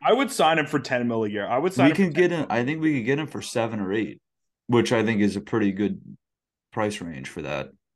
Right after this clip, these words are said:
Speaker 1: I would sign him out.
Speaker 2: Two, two,
Speaker 1: Hard.
Speaker 2: three, two
Speaker 1: He's a
Speaker 2: years
Speaker 1: guy
Speaker 2: with a
Speaker 1: who
Speaker 2: club
Speaker 1: bats
Speaker 2: option is sixty
Speaker 1: two seventy.
Speaker 2: mil.
Speaker 1: It's like, I mean,
Speaker 2: Like,
Speaker 1: he's good.
Speaker 2: I think that's, that's a really good contract right there.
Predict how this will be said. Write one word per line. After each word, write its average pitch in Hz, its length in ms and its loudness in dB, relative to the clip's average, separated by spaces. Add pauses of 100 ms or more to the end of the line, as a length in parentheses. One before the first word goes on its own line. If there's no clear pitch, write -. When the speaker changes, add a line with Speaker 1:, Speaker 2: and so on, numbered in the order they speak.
(960)
Speaker 1:
I 117 100 -2
would 147 160 0
sign 107 220 -2
him 104 200 -8
out. 113 340 -2
Speaker 2:
Two, - 340 4 (320)
two, 151 100 4
Speaker 1:
Hard. 151 240 6
Speaker 2:
three, 143 220 2 (680)
two 160 160 0
Speaker 1:
He's 160 60 2
a - 20 4
Speaker 2:
years 156 200 4
Speaker 1:
guy 175 100 4
Speaker 2:
with 202 80 6
a - 20 6
Speaker 1:
who 214 60 6
Speaker 2:
club - 120 6
Speaker 1:
bats 185 260 6
Speaker 2:
option 139 140 -6
is 202 160 -2
sixty 143 160 -2
Speaker 1:
two 147 40 2
seventy. 127 220 0
Speaker 2:
mil. 151 360 -4
Speaker 1:
It's - 160 -20
like, 120 200 -4 (360)
I 113 100 -2
mean, 107 160 0
Speaker 2:
Like, - 180 -18 (1600)
Speaker 1:
he's 131 140 -8
good. 131 180 4
Speaker 2:
I 120 40 6
think 147 120 4
that's, 135 180 0 (120)
that's 127 240 -2
a 147 60 0
really 117 560 2
good 107 220 -4
contract 104 460 -6
right 87 200 -10
there. 82 360 -8